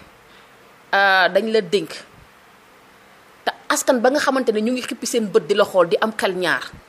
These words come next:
boobu moom yaakaar naa moom, hmm, gëw ma, gëw ma foofu moom ñu am fa, euh, confiance cent pour cent.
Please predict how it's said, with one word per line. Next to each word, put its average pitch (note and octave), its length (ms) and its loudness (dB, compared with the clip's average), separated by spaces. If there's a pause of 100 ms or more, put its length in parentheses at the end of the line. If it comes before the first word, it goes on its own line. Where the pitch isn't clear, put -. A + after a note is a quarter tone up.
(520)
boobu E3 240 -2
moom D#3+ 220 -6
yaakaar F3+ 340 -2
naa D#3+ 180 -6
moom, D3+ 240 -8 (140)
hmm, D#3 260 -10 (800)
gëw C#4 240 4
ma, A#3+ 100 6
gëw C4 220 4
ma B3 80 8
foofu A3+ 260 6
moom F#3+ 180 0
ñu G#3+ 100 -2
am A3+ 100 0
fa, F#3+ 140 0 (160)
euh, G3 200 8
confiance G3 380 -4
cent F#3 140 -8
pour F3+ 120 -12
cent. D3+ 140 -6